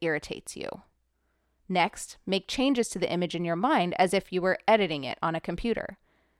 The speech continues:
Picture people or things that make you feel bad, turning darker and moving farther away. Picture people or things that make you feel good, turning brighter and coming closer to you. And then notice how all of these changes make you feel.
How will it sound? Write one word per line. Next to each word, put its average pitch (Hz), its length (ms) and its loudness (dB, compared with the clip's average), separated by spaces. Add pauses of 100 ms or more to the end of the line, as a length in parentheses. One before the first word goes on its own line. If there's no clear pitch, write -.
(680)
Picture 339 380 4
people 240 420 0
or 185 120 2
things 175 360 -4
that 156 140 0
make 175 180 -2
you 185 80 -4
feel 170 240 0
bad, 165 600 2 (340)
turning 185 340 2
darker - 500 4
and 175 120 -2
moving 175 260 0
farther 165 400 4
away. 170 440 2 (840)
Picture 202 320 0
people 185 480 2
or 170 100 2
things 175 360 -4
that 160 140 -2
make 165 180 -6
you 170 80 -6
feel 160 200 -4
good, 190 460 4
turning 175 300 -4
brighter 311 520 2
and 180 120 -8
coming 170 220 -6
closer 294 360 2
to - 140 -8
you. 92 240 -6 (580)
And 202 80 0
then 233 140 6
notice 311 320 6
how 214 100 4
all 185 220 6
of 185 100 0
these 180 160 -8
changes 208 420 -2
make 160 200 -8
you 170 40 -8
feel. - 380 -4